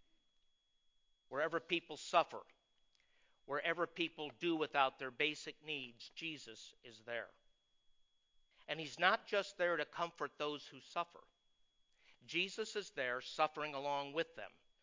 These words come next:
just as he wept at the tomb of Lazarus. Jesus is not in the nave or the sanctuary of this church waiting for Sunday to come so that he can visit with people for an hour or so.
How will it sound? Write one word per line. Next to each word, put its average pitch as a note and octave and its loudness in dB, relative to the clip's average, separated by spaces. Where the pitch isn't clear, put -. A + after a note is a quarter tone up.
just - -2
as D3+ -12
he E3 -8
wept C#3 0
at A#2+ -10
the B2+ -12
tomb B2+ -10
of G#2+ -16
Lazarus. A2+ -6
Jesus F#3 0
is C3+ -14
not D#3 6
in D#3 -8
the D3+ -2
nave D3+ 2
or C#3+ -2
the B2 -8
sanctuary C3+ 0
of B2+ -4
this B2+ -10
church - -4
waiting D3 2
for B2+ -8
Sunday D3 0
to A2+ -10
come A2 -10
so B2 -12
that C3 -6
he C3 -4
can A#2+ -12
visit B2+ -8
with G#2+ -18
people A2 -12
for A2 -12
an A2 -10
hour G#2+ -10
or G2+ -18
so. A2+ -12